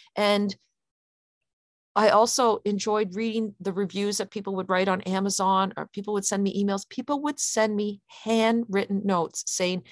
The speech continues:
"This book was my Bible during cancer treatment." And that was so rewarding for me. Um, and so I, I established a name for myself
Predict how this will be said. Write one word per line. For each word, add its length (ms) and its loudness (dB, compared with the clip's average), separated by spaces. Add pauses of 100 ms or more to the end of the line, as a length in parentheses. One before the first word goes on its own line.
(320)
"This 320 4 (100)
book 280 2
was 220 -6
my 200 0
Bible 420 -2
during 260 -10
cancer 360 -8
treatment." 520 -10 (460)
And 140 0
that 120 0
was 120 -2
so 540 2
rewarding 560 -4
for 160 -12
me. 300 -10 (680)
Um, 460 0 (600)
and 160 2
so 200 4
I, 360 4
I 180 6
established 760 2
a 40 -2
name 320 -2
for 140 -6
myself 680 -2